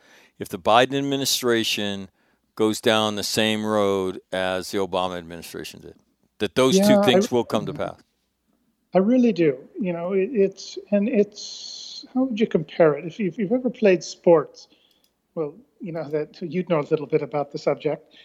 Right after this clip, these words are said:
Speaker 1: I ha-, I
Speaker 2: Um,
Speaker 1: do.
Speaker 2: but, you know, you can have to, you can have teams that,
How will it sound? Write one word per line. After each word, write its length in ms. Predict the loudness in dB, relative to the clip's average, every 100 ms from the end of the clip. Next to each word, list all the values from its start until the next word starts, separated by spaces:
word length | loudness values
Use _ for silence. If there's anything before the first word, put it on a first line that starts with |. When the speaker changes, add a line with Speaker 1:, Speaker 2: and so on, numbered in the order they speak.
| -8
Speaker 1:
I 80 | -4
ha-, 220 | -4 -2
I 140 | -2
Speaker 2:
Um, 60 | -2
Speaker 1:
do. 180 | -4 -4
Speaker 2:
but, 160 | -6 -8 -2
you 140 | 0
know, 80 | 2
you 180 | 0 -2
can 140 | 0
have 260 | 2 2 2
to, 160 | -2 -2 -8
you 120 | -2
can 120 | 2
have 240 | 2 0 -2
teams 480 | -2 0 0 -2 2
that, 340 | 2 2